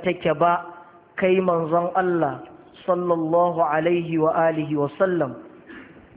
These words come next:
ba a lazumta maka shiryar da su ba, "walakin Allah yahdi man yasha," Allah shi ke shiryar da wanda ya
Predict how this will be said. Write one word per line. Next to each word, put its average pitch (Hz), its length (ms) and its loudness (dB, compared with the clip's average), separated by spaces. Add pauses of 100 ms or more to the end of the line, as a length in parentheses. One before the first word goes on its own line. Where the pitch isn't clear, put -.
(200)
ba 170 220 2
a 170 120 4
lazumta 180 840 2
maka 180 260 -2
shiryar 175 600 0
da 160 80 2 (160)
su 160 180 -2
ba, 156 300 0 (540)
"walakin 175 760 2
Allah 170 540 2
yahdi 170 560 0
man 165 240 0
yasha," 156 500 0 (540)
Allah 180 320 2
shi 180 240 -6
ke 156 160 -2
shiryar 170 560 0
da 147 100 2
wanda 165 380 2
ya 127 140 0